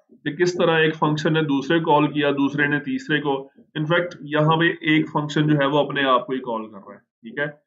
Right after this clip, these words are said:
मेन ने तो call किया Factorial को, लेकिन फैक्टोरियल ने चार दफा अपने आप, तीन दफा अपने आप को कॉल किया। ठीक है, तो ये इस तरीके से compiler जो है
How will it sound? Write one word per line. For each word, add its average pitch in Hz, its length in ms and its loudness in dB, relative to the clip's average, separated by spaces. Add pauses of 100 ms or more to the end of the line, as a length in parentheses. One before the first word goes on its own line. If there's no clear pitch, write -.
(140)
मेन 139 440 0
ने 170 80 0
तो 165 100 0
call 143 280 2
किया 143 300 2
Factorial 147 680 -4
को, 160 100 -4
लेकिन 156 220 2
फैक्टोरियल 147 520 -2
ने 151 100 0
चार 165 360 2
दफा 156 220 2
अपने 139 220 -2
आप, 120 280 0 (140)
तीन 185 160 0
दफा 170 200 2
अपने 147 220 0
आप 131 120 0
को 131 60 -8
कॉल 117 260 -10
किया। 101 260 -20 (1160)
ठीक 123 180 -8
है, 160 100 0 (680)
तो 180 100 0
ये 220 640 2
इस 196 140 -2
तरीके 208 360 0
से 202 380 4 (640)
compiler 151 760 2
जो 160 140 2
है 143 520 2